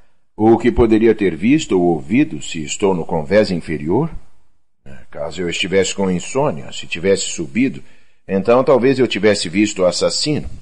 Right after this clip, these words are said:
esse monstro, entrando no camarote de Madame, mas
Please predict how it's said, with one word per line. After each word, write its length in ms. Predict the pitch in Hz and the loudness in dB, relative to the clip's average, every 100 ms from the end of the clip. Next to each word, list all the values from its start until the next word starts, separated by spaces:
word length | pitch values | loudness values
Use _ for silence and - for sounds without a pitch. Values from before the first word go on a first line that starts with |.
| - | -14
esse 260 | 76 - | -12 -10
monstro, 540 | 76 98 107 - - - - - - | -6 -4 -4 -6 -12 -16 -18 -20 -12
entrando 540 | - 110 113 139 135 120 | 0 0 2 2 4 2
no 80 | 110 | 2
camarote 540 | 110 110 113 107 80 | 2 4 4 2 0
de 120 | 76 | -8
Madame, 560 | 78 78 - 160 110 67 | -8 -8 -2 -2 -2 -6
mas 400 | - - - | -12 -14 -14